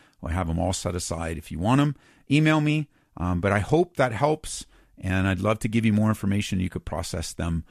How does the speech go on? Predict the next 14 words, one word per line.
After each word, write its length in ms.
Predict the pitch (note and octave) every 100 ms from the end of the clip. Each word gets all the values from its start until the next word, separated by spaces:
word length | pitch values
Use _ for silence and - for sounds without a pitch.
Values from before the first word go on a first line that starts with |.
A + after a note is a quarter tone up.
| _ -
even 460 | F#2 F2 F2+ E2+ - _
further. 560 | - - E2 D#2 D2+ D2+ _ _ - -
Three 160 | D#3+
oh 80 | F3
three, 360 | - C#3+ B2 -
six 360 | - C3+ - A2+
nine 300 | B2 B2 A2
zero, 300 | B2 B2 A2+
three 240 | - A2+
thousand 420 | A2 G#2+ A2 A2
is 140 | G#2+ -
the 80 |
number. 400 | G2 G2+ G2+ G2 - _ _ -
Uh, 400 | F2 E2+ E2+